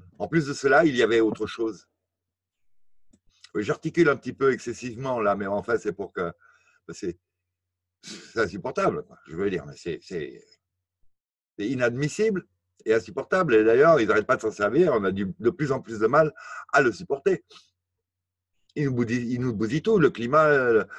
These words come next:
il y a, il y a une guerre économique, une guerre agricole, euh, une guerre du contrôle mental. Euh, mais évidemment que les Russes sont la même chose et que sûrement que les Chinois ont la même chose en plus.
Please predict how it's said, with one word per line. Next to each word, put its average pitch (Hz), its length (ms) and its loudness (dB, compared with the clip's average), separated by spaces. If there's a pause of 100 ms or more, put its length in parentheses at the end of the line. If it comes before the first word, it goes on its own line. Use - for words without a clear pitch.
(320)
il 110 80 4
y - 20 6
a, - 40 4
il 101 40 -4
y 104 60 2
a 110 40 4
une 110 100 -2
guerre 123 160 4
économique, 120 500 2
une 113 120 -4
guerre 120 180 4
agricole, 147 840 4 (460)
euh, 95 260 -2
une 98 100 -4
guerre 131 200 4
du 120 80 -4
contrôle 123 320 0
mental. 147 460 4
Euh, 95 220 0 (400)
mais 120 180 0
évidemment 127 360 0
que 120 80 -8
les 123 60 0
Russes 120 200 -2
sont 113 80 -10
la 104 100 -6
même 104 140 -8
chose 147 240 0
et 113 60 -6
que - 80 -14
sûrement 127 300 -4
que 107 140 -8
les 113 60 -4
Chinois 117 280 -10
ont 113 80 -4
la 95 100 -2
même 107 200 -8
chose 156 260 -4
en 117 80 -4
plus. - 340 -14